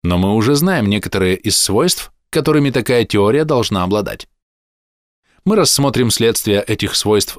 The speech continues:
для чёрных дыр и Большого взрыва в последующих главах.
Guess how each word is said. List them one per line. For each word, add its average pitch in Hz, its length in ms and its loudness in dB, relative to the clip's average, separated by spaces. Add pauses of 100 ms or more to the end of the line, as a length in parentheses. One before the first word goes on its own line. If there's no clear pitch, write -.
для 101 160 2
чёрных 95 400 -2
дыр 107 160 0
и 120 160 -6
Большого 92 420 0
взрыва 123 380 0 (280)
в - 100 -20
последующих 113 720 0
главах. 95 460 -2